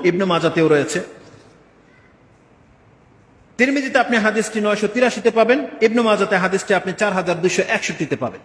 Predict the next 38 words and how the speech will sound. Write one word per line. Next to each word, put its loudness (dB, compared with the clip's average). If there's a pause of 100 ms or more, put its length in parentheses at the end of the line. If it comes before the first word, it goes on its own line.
(560)
তাহলে 0
আমাদের 0
মূল 2
message 0
এটাই 2 (420)
যে 0
আমাদেরকে -2
আল্লাহ 0
সুবহানাহু -4
ওয়া 2
তাআলাকে 0
ভয় 0
করে 0
চলতে 0
হবে 0 (260)
এবং 2
আল্লাহর 2
কাছে -2
অনেক -2
বেশি 2
আমাদেরকে 0
আশা -2
রাখতে -6
হবে। -4
কেন -2
জানেন? -2 (560)
আল্লাহ 0
সুবহানাহু 0
ওয়া 2
তাআলা 0
বলেছেন, 0
"হে 2
নবী, -2
আপনি -2
আমরা 0
বান্দাদেরকে 2
জানিয়ে 2
দেন, -8